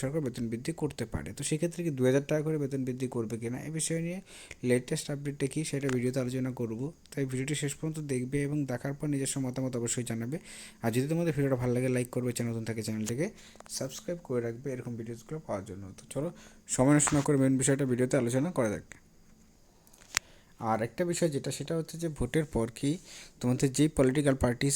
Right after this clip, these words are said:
আসুক না কেন, সেই ক্ষেত্রে সেই পলিটিক্যাল পার্টি কি অঙ্গনওয়াড়ি কর্মীদের বেতন বৃদ্ধি করতে চলেছে কি না? কারণ এটা আমরা দেখেছি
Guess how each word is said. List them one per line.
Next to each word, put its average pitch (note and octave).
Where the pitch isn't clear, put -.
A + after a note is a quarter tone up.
আসুক B2
না B2+
কেন, A#2
সেই D3
ক্ষেত্রে D#3+
সেই D#3+
পলিটিক্যাল C#3+
পার্টি C3
কি C#3+
অঙ্গনওয়াড়ি C#3
কর্মীদের C3
বেতন B2+
বৃদ্ধি C3
করতে B2
চলেছে B2
কি A#2+
না? B2
কারণ D3+
এটা D#3+
আমরা F3
দেখেছি D#3+